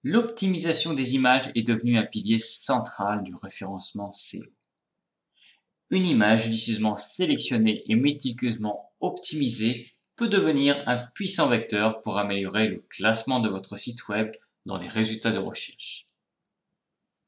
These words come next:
Ce podcast vous dévoile cinq astuces d'optimisation des images pour maximiser l'impact S E O de votre contenu visuel,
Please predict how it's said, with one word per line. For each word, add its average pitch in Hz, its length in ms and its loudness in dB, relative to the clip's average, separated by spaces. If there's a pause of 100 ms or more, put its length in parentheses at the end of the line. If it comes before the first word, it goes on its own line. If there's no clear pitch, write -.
(960)
Ce - 240 -2
podcast 110 760 0
vous 117 60 -4
dévoile 117 460 4
cinq 196 380 -2
astuces 117 420 -4
d'optimisation 135 680 -2
des 107 280 -2
images 107 440 -2 (380)
pour 98 180 -4
maximiser 113 800 2
l'impact 120 680 2
S 117 300 -2
E 95 80 -6
O 101 120 -2
de 98 120 -6
votre 98 300 -14
contenu 107 380 -10
visuel, 98 640 -8